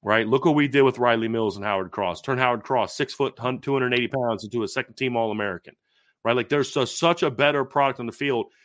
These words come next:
Yes, Ohio State had a great defense this year, but Notre Dame is right there with him in every statistical category this year. And it allowed them to say, "Hey,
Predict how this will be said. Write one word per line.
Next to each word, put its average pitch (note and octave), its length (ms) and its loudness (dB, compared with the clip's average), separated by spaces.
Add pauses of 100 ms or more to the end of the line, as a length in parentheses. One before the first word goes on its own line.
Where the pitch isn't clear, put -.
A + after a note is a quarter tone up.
(160)
Yes, E3 260 2
Ohio C#3+ 280 2
State C3+ 180 0
had C3 120 0
a A2 40 -6
great C3 260 -2
defense B2 340 -6
this G2 160 -6
year, G2 120 -4
but G#2+ 100 -4
Notre D3+ 320 2
Dame D3 240 0
is G2 160 -6
right C3 440 -2
there C3+ 320 0
with C3 260 -2
him A#2 100 -4
in G#2+ 160 -8
every B2+ 380 -4
statistical A#2+ 580 -8
category G#2 680 -4 (420)
this A#2 320 -2
year. G2+ 420 -2 (880)
And A#2+ 160 2
it B2 140 2
allowed A#2 640 0
them A2+ 220 -2
to A#2+ 140 -10
say, B2+ 200 -6
"Hey, B2 240 0